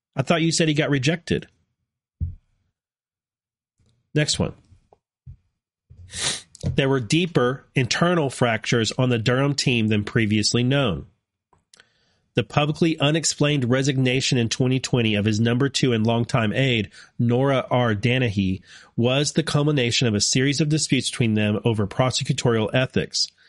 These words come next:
A year later, two more prosecutors strongly objected to plans to indict a lawyer with ties to Hillary Clinton's twenty sixteen campaign based on evidence they warned was too flimsy,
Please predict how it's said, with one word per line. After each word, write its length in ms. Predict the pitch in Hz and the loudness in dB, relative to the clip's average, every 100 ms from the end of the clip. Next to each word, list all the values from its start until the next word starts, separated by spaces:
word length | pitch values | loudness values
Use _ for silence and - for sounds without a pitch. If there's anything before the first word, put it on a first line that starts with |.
| _ - _ _ | _ -20 _ _
A 80 | 117 | -2
year 280 | 113 127 135 | 0 2 2
later, 560 | 127 151 160 113 110 - _ - | 0 2 2 0 -2 -6 _ -2
two 180 | 156 160 | 0 2
more 200 | 170 165 | 2 0
prosecutors 680 | 165 151 - - 131 113 | 0 0 -2 -2 0 0
strongly 480 | - - 127 131 131 | 0 0 2 2 2
objected 460 | 120 101 123 135 120 | 0 0 0 0 -2
to 60 | |
plans 340 | 110 135 117 110 | -2 0 0 0
to 120 | 135 | 0
indict 320 | 107 107 120 | 0 2 0
a 60 | 117 | 2
lawyer 400 | 110 135 147 113 | 2 2 2 0
with 160 | 107 | -2
ties 560 | - 117 113 120 135 - _ _ _ _ _ | -2 0 0 0 -2 -4 _ _ _ _ _
to 100 | - | -4
Hillary 260 | 98 131 127 | 0 0 0
Clinton's 460 | - 127 123 104 101 | -2 -2 0 -2 -2
twenty 260 | - 120 | -2 -2
sixteen 400 | 110 113 - 117 | 0 -2 0 -2
campaign 580 | 107 110 95 143 151 139 | 0 0 0 0 0 0
based 220 | 117 113 | 0 0
on 140 | 117 101 | -2 0
evidence 380 | 120 131 147 147 | 0 0 0 0
they 160 | 160 | 0
warned 400 | 139 117 120 117 | 0 0 0 0
was 180 | 107 101 | 0 -2
too 220 | - 127 | 0 -2
flimsy, 640 | 110 - 113 104 85 67 | 0 0 0 0 -2 -6